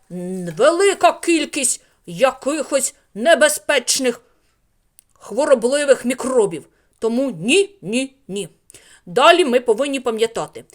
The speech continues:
що є засоби індивідуального користування,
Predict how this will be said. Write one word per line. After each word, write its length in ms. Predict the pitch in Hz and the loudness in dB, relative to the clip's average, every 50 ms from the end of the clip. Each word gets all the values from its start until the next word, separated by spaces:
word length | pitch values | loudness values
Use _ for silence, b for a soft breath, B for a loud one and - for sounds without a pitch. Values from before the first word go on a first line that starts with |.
| b b b b | b b b b
що 180 | - - - 302 | -10 -8 -6 -2
є 220 | 262 285 349 302 | 0 0 0 2
засоби 420 | 226 - 349 330 339 330 247 302 311 | 2 2 2 2 2 0 -2 -4 -4
індивідуального 840 | 285 240 254 233 277 294 302 302 285 285 285 277 285 285 269 269 _ _ _ | -4 -6 -4 0 2 2 2 2 0 -2 -4 -4 -2 -2 -4 -6 _ _ _
користування, 840 | - 339 302 - - - 330 262 208 190 185 180 185 196 233 269 | -6 -4 -4 -4 -4 -4 -4 -4 -2 -2 -2 -2 -4 -6 -10 -10